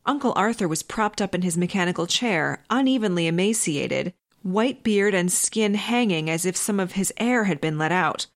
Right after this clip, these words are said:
He seemed to smile, but the skin on his face hung so loosely that the exact expression he was attempting was uncertain. Near Arthur, but not tethered to him, stood various medical equipment,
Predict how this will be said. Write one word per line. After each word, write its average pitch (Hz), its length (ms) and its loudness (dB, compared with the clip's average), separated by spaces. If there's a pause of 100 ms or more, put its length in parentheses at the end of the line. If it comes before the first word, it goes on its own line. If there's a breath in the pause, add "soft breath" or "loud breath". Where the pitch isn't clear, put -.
(280)
He - 160 -2
seemed 403 240 0
to 269 80 0
smile, 233 560 2
but 175 160 -4
the 175 80 0
skin 285 300 -2
on 254 120 4
his 190 220 2
face 180 380 0
hung 214 280 0
so 262 260 2
loosely 220 500 0
that 175 160 -2
the 196 80 2
exact 233 440 0
expression 220 560 -2
he 202 80 2
was 175 140 2
attempting 165 600 -2
was 170 200 0
uncertain. 190 760 0 (640)
Near 330 340 4
Arthur, 196 500 0
but 147 200 -4
not 185 340 0
tethered 196 440 -2
to 170 80 -2
him, 165 380 0
stood 214 320 0
various 254 580 2
medical 196 360 2
equipment, - 580 -4